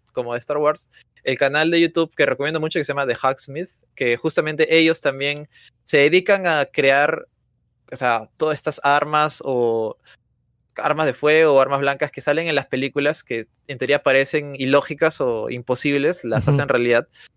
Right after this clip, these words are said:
Speaker 1: Y esta vez han logrado hacer una espada láser, eh, tal cual, que es retráctil, o sea, eh,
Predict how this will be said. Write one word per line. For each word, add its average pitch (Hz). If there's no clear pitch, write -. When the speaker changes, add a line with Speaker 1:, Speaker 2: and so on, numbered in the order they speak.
Speaker 1:
Y 151
esta 160
vez 151
han 156
logrado 139
hacer 135
una 139
espada 131
láser, 135
eh, 120
tal 156
cual, 262
que 170
es 175
retráctil, 190
o 120
sea, 131
eh, 131